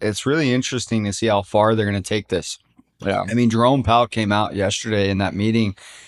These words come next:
Speaker 1: and he claimed he didn't wanna, you know, cause a recession.
Speaker 2: Yeah.
Speaker 1: Um, but they just, I guess they have to get that, that inflation number under check. And I think really the big thing too, when I looked at it on a chart was,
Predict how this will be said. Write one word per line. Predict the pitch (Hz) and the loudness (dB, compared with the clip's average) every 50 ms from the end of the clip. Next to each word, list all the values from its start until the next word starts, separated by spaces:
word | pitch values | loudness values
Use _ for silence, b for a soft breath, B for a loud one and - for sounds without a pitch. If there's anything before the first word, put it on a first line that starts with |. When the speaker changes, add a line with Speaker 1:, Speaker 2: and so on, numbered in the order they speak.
| B B B | B B B
Speaker 1:
and | - 131 123 | -2 0 2
he | 123 120 | 2 0
claimed | - - - 131 135 147 156 151 139 127 | 0 0 0 2 2 2 2 2 2 0
he | 123 | 0
didn't | 120 117 135 160 165 147 117 | 2 2 4 2 2 0 0
wanna, | 127 117 110 107 98 90 92 - _ _ - - - - | 0 0 0 0 -2 -4 -6 -12 _ _ -20 -20 -14 -8
you | 98 120 110 | -4 -4 -2
know, | 104 101 101 104 104 | 0 0 0 -2 -2
cause | - 104 104 101 95 | 0 0 0 0 0
a | 95 | -2
recession. | 92 92 - - - - - - - - - B B B | -4 -4 -6 -6 -8 -8 -10 -12 -14 -16 -18 B B B
Speaker 2:
Yeah. | B 107 104 101 95 90 92 104 - | B 2 2 2 2 0 -4 -6 -6
Speaker 1:
Um, | - - 107 104 104 98 98 95 | -4 -2 0 0 0 0 0 -2
but | 92 113 101 | -2 -2 0
they | 120 120 120 | 2 2 2
just, | 117 120 110 - - - | 2 0 -2 -4 -4 -4
I | - 117 | -2 0
guess | 117 120 113 - | 0 0 0 0
they | - 113 | -2 -2
have | 104 95 - 110 110 110 - - | -2 -2 -2 -2 -2 -2 -2 -4
to | - 123 | -4 -2
get | 113 117 110 101 | 0 0 0 0
that, | - 110 104 101 101 - - - | 0 0 0 0 -2 -4 -8 -8
that | - 113 107 107 | -4 -2 0 0
inflation | 113 107 101 - 110 113 123 - - 143 127 | 0 -2 -2 0 0 0 0 0 -2 -2 0
number | 117 107 101 98 101 101 | 0 0 0 0 0 0
under | 101 101 95 92 | 0 0 -2 -2
check. | - - 113 123 131 113 - - | -2 0 2 2 2 0 -2 -4
And | 110 | -4
I | 107 107 | -4 -2
think | - 139 143 131 - | -2 -2 -2 0 0
really | 139 143 156 151 139 123 104 B B B B B B | 0 2 2 2 2 0 -2 B B B B B B
the | B 117 | B -2
big | 113 131 131 110 | 0 0 0 0
thing | - 131 131 123 113 | -2 -2 -2 -2 -2
too, | - - 131 135 135 | -2 -2 -2 -2 -2
when | 123 117 | 0 -2
I | 113 113 | 0 0
looked | 113 117 120 - - | 0 0 0 0 0
at | 120 113 113 | 0 0 0
it | 117 110 | 0 0
on | 107 104 101 | 0 0 -2
a | 101 - | -2 -4
chart | - - 117 131 139 131 - - | -2 0 2 2 2 2 0 0
was, | 123 113 110 107 104 - - | 0 0 0 0 -2 -4 -8